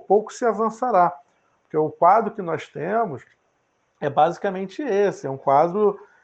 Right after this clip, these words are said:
é, de que por mais que nós tenhamos, né, um, um, um, um conjunto ali de, de nomes que possam ser, é,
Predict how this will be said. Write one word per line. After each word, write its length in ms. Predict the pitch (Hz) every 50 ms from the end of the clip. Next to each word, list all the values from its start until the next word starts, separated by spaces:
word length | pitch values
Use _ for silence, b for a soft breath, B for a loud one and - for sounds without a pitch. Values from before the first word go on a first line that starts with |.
| B B B
é, 720 | - 143 143 143 143 143 139 139 135 135 135 131 131 123 - -
de 140 | - 127 139
que 120 | - - 170
por 160 | - 165 147
mais 220 | 151 160 180 180
que 80 | - 196
nós 180 | 185 190 175
tenhamos, 540 | - - 208 170 160 175 202 214 196 165 139
né, 120 | 139 147 147
um, 260 | 143 139 131 131 147 _
um, 240 | 139 131 131 123 123 123 _ _ _ _ _ _ _ _ _ _ _ _ _
um, 300 | 143 135 135 135 131 156 _
um 120 | - 139 123
conjunto 600 | _ - 156 147 131 113 120 156 185 190 - -
ali 160 | 156 147 147
de, 280 | 139 131 147 143 - -
de 160 | 127 117 135
nomes 500 | 131 127 131 143 147 139 131 120 - - _ _ _ _ _ _ _ _
que 120 | _ 139
possam 720 | - _ - 147 165 185 180 180 - 175 156 151 135 131 127
ser, 480 | - - - 151 147 147 135 113 - - _ _ _ _ _ _ _
é, 560 | - 127 127 127 127 127 120 123 123 123 123